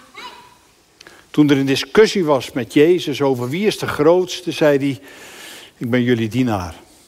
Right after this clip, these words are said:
En ga maar dienen." En de grootste leider die er ooit geweest is op aarde is Jezus. En niet door macht of gezag of geweld, maar door dienen.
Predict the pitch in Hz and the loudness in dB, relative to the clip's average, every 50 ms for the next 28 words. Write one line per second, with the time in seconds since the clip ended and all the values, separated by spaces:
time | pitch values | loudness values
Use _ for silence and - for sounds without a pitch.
0 | _ _ _ _ _ _ _ _ - - - - 143 139 135 127 113 131 147 147 | _ _ _ _ _ _ _ _ -12 -12 -10 -6 -6 -4 -4 -2 -2 -2 -2 -2
1 | 110 85 80 - - _ _ _ _ _ _ _ _ _ _ _ _ _ _ _ | -4 -8 -12 -16 -20 _ _ _ _ _ _ _ _ _ _ _ _ _ _ _
2 | _ _ _ _ _ _ _ _ _ _ _ _ - - - _ _ _ _ _ | _ _ _ _ _ _ _ _ _ _ _ _ -20 -20 -20 _ _ _ _ _
3 | _ _ - 139 131 135 - - - 147 165 202 226 233 - - - - 202 185 | _ _ -2 0 2 2 2 2 2 4 6 4 4 2 -2 -10 -4 -2 0 2
4 | 180 185 185 160 135 110 104 98 87 - - - _ _ - 135 131 139 - - | 2 2 0 0 -4 -6 -8 -12 -14 -18 -20 -20 _ _ -6 -6 -6 -6 -2 0
5 | 175 175 185 190 - - 180 180 185 175 151 - - - 170 156 - 160 160 160 | 2 4 4 4 2 -2 -2 0 0 0 0 -2 -2 -2 -2 0 0 0 0 0
6 | 151 156 147 - - 170 170 175 160 - - 98 - - - - _ _ _ _ | 0 -2 0 0 2 2 2 0 -2 -4 -8 -14 -14 -16 -20 -20 _ _ _ _
7 | _ _ _ _ _ _ _ _ - _ _ _ _ _ _ _ 131 135 156 202 | _ _ _ _ _ _ _ _ -20 _ _ _ _ _ _ _ 0 0 2 2
8 | 220 185 180 139 131 135 151 180 175 - - - 147 - - - 127 - 185 180 | 2 2 2 2 2 2 0 0 0 -2 -4 -4 -4 -4 -4 -6 -2 -2 0 0
9 | 170 - - - 151 - - - 151 131 135 147 156 147 135 117 - 135 131 135 | -2 -4 -4 -6 -6 -6 -6 -6 -4 -2 0 0 0 0 -2 -4 -6 -8 -8 -6
10 | 143 131 120 117 131 147 160 156 120 85 - | -6 -6 -6 -4 -4 -4 -4 -4 -6 -8 -12